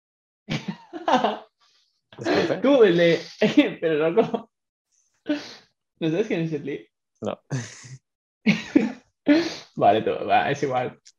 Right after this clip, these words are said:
Speaker 2: No, pero,
Speaker 1: Pero no
Speaker 2: o sea,
Speaker 1: sé,
Speaker 2: y sa-
Speaker 1: está, está súper desaprovechado ese personaje, tío.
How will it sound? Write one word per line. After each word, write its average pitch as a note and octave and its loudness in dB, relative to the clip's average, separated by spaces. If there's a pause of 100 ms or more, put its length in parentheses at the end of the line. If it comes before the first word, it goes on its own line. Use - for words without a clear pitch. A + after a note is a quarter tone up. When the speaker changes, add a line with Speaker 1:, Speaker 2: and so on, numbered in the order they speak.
Speaker 2:
No, C3+ 6
pero, C3 10
Speaker 1:
Pero - 8
no G3 8
Speaker 2:
o A3 8
sea, G#3+ -2
Speaker 1:
sé, - 4
Speaker 2:
y C#3 4
sa- D3 6
Speaker 1:
está, E3+ 4
está D#3+ 4
súper B3+ 6
desaprovechado D#3+ 6
ese D#3 2
personaje, C3+ -8
tío. - -10